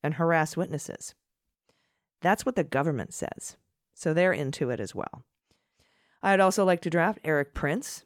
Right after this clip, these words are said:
because of that sealed case on the docket in the Eastern District of Virginia. Just, it's fascinating to me. I'm also keeping Rudy, diGenova, and Tonzig, especially with the resurgence of the Hunter Biden laptop <laughs> nonsense.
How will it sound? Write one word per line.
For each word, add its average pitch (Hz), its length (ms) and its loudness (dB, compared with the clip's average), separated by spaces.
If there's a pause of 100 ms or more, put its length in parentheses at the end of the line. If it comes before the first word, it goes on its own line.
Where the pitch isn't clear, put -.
because 160 280 -4
of 139 80 -2
that 131 220 -2 (120)
sealed 160 540 0 (500)
case 190 460 0
on 160 100 -4
the 135 80 -4
docket 165 420 -2
in 139 120 -8
the - 100 -8
Eastern 151 220 -4
District 156 300 -4
of 151 100 -4
Virginia. 151 420 -2 (140)
Just, - 260 -8 (760)
it's - 200 -14
fascinating 165 520 0
to 208 80 -2
me. 220 180 -2 (760)
I'm 196 120 2
also 196 180 2
keeping 202 340 0
Rudy, 208 300 4
diGenova, 190 480 0
and 156 140 -2
Tonzig, 185 640 2 (320)
especially 208 580 2
with 160 240 -2
the 160 240 2
resurgence 165 640 0
of 147 100 -2
the 135 60 -2
Hunter 175 400 -2
Biden 135 480 0
laptop 151 540 -2
<laughs> - 0 -
nonsense. 180 760 0